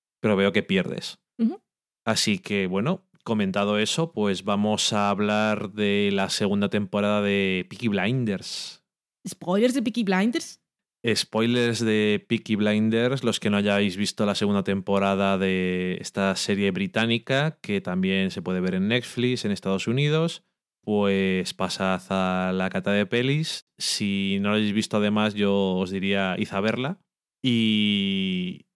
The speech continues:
Speaker 1: no sé si habe-, si habréis todos escuchado cuando hablamos la semana pasada de la primera temporada, lo hicimos sin spoilers, pero os la recomendamos bastante. Y esta segunda temporada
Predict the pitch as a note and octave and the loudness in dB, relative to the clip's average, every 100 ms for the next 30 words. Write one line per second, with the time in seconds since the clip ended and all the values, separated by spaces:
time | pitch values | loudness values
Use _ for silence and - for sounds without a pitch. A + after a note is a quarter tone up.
0 | _ _ _ B2 A#2 G#2 A2 A2 G#2+ G2+ | _ _ _ -4 -2 0 0 0 0 -2
1 | - A#2 G#2+ G#2 G2+ G2 F#2+ G2 G2+ - | -2 0 2 2 2 0 0 0 -2 -2
2 | G#2 F#2 F#2+ - F#2+ G#2+ G#2 G2 F#2 F#2 | -2 -2 -6 -8 -4 0 2 2 0 -2
3 | G2 F#2+ F#2+ G2 G2+ F#2+ F#2+ F#2+ F2+ F2+ | -2 0 0 0 -2 -2 -2 -2 -2 -2
4 | G#2 G2 F#2 F2+ G2 F#2 F#2+ F#2+ G#2 A2 | 0 0 -2 -4 -4 -4 -4 -2 2 2
5 | C3 A2 F#2+ F#2 F#2 G2 - A#2+ B2 B2+ | 2 2 0 -2 -2 -4 -2 0 2 2
6 | D3 - - G2+ F#2 F#2 F#2+ F#2 F#2 F2+ | -2 -6 -2 0 0 0 -2 -2 -2 -2
7 | F2+ F2 F2+ F#2 - B2 C#3 F2+ - _ | -2 -4 -6 -8 -4 -2 -2 -6 -8 _
8 | - A2+ - G#2 G#2+ G#2+ G#2+ G2+ G2+ G2+ | 0 0 0 0 2 2 0 0 0 0
9 | G2 G2+ G2+ G2 G2 F#2+ F#2 F2+ | 0 2 2 2 0 0 -2 -6